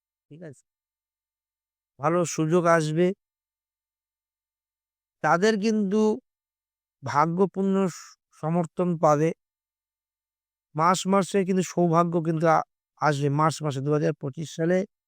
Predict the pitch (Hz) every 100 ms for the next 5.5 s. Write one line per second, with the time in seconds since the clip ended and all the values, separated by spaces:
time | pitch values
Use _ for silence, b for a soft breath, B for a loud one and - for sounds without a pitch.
0 | _ _ _ _ 135 - 175 160 170 175
1 | 165 170 175 180 180 _ _ _ _ _
2 | _ _ _ _ _ _ 147 160 185 220
3 | - 202 190 165 175 151 147 151 170 143
4 | - - 151 143 143 143 - _ _ 139
5 | 131 151 - 160